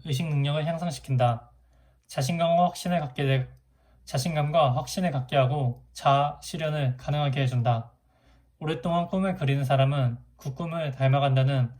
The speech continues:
프랑스 작가 앙드레 말로의 말처럼 꿈을 생생하게 시각화하여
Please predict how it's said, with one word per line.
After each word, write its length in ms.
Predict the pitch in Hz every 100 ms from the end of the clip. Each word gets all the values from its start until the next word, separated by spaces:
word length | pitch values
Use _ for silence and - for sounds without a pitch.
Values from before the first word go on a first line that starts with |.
| - _ _
프랑스 320 | 185 180 -
작가 560 | - 131 147 131 120 -
앙드레 360 | 147 143 151 147
말로의 280 | 131 135 139
말처럼 640 | 123 123 139 147 127 - - _ _ _ _ _
꿈을 260 | 185 190
생생하게 440 | 190 190 202 180 185
시각화하여 880 | - 190 - 147 135 151 127 120